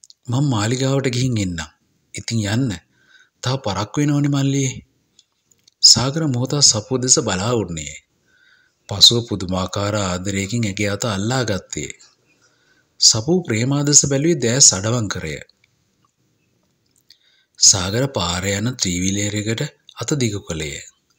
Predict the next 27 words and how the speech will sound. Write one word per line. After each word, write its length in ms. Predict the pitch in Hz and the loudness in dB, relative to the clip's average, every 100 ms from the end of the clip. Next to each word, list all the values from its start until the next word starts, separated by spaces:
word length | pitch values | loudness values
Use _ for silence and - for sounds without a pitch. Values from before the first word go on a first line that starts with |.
| _ _ _ _ - - | _ _ _ _ -12 -4
යන්නේ 380 | 117 143 160 | -2 0 0
කොහෙද 300 | 156 151 156 160 | 0 0 2 4
සපුව 380 | 151 113 110 135 | 4 4 2 0
ඇසුවේ 380 | 101 - 117 85 | 2 2 2 -2
නැත. 220 | 78 - - _ _ _ _ _ | -6 -12 -14 _ _ _ _ _
ඔහු 160 | 104 98 | -6 2
සමග 400 | - - 90 98 95 | 2 2 -2 -4 -4
මෙසේ 440 | 90 90 - 107 - - _ _ | 2 4 4 2 -8 -20 _ _
එක 140 | 117 123 | -6 -2
මග 240 | 113 110 110 | -2 0 -2
බැස 220 | 101 92 | 2 2
යද්දීත් 440 | 110 101 95 113 117 | 2 0 -2 -2 -2
කොතරම් 400 | - 107 117 123 | -6 -4 -4 0
සතුටක් 460 | 120 - 113 120 104 | -2 -2 -2 -4 -4
දැනෙනවාද? 560 | 92 117 131 87 76 - - _ _ _ _ _ _ - - _ _ _ _ | -4 -2 -2 -4 -6 -10 -14 _ _ _ _ _ _ -20 -20 _ _ _ _
ත්‍රීවිලරයට 640 | - 123 147 151 147 147 151 | -4 0 2 2 2 0 -2
ගොඩ 240 | 117 104 113 | -2 -2 0
වූ 180 | 127 | 2
සැනින් 380 | 123 120 120 123 123 _ _ | 4 2 0 -4 -8 _ _
සපුව 460 | - - 92 110 113 | 2 2 0 -4 -4
දෑතින්ම 460 | 98 95 95 104 107 | -2 -2 -4 -4 -4
ඔහුගේ 420 | 104 98 95 104 | -4 -6 -4 -4
බාහුව 400 | 104 92 90 98 117 | -2 -4 -4 -4 -4
බදාගෙන 520 | 101 90 98 101 107 110 - _ _ _ - | -4 -4 -2 -2 -4 -6 -12 _ _ _ -10
ඊට 240 | 123 131 143 | -6 -2 -2
බර 240 | 117 113 113 | 0 0 0
වී 200 | 120 | 0